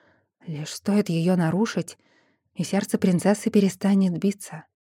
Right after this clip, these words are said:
"Я возвращаю тебе клятву", начал было он, но она перебила. "Нет, не смей. Это мое решение. Считай это моим искуплением.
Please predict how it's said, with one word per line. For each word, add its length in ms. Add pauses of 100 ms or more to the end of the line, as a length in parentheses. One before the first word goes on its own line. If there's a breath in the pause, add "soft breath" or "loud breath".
(720)
"Я 380
возвращаю 840
тебе 300
клятву", 720 (420)
начал 360
было 240
он, 400 (120)
но 120
она 180
перебила. 600 (520)
"Нет, 400
не 160
смей. 380 (380)
Это 200
мое 260
решение. 640 (460)
Считай 440
это 140
моим 320
искуплением. 720